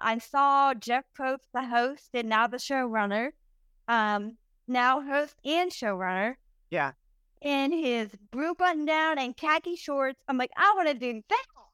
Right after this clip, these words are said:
Speaker 1: And so, so, uh, there it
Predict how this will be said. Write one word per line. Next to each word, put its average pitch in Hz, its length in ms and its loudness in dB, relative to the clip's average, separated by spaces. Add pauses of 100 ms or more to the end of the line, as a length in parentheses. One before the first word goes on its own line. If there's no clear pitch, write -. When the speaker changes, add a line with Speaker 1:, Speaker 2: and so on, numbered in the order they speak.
(160)
Speaker 1:
And 277 300 -2
so, 262 420 2 (1000)
so, 254 420 0 (440)
uh, 220 480 0 (800)
there 269 240 2
it 349 100 2